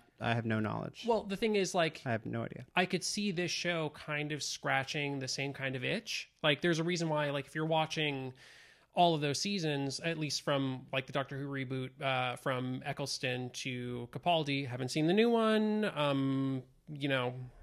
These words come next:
Speaker 2: I don't know. I, I just haven't seen the new one. Don't get on my case.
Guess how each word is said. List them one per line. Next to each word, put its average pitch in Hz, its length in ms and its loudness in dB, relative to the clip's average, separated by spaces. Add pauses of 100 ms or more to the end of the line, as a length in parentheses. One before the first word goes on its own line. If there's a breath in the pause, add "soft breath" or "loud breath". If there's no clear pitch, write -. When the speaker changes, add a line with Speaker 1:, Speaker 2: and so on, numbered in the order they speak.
(220)
Speaker 2:
I 147 140 -2
don't 113 100 -4
know. 117 100 -8 (100)
I, 139 180 0
I 139 60 -2
just 143 100 -8
haven't 147 200 -2
seen 139 140 -2
the 135 80 -2
new 120 140 -4
one. 120 260 -8
Don't 214 220 10
get 190 100 8
on 147 80 4
my 135 100 6
case. - 480 -6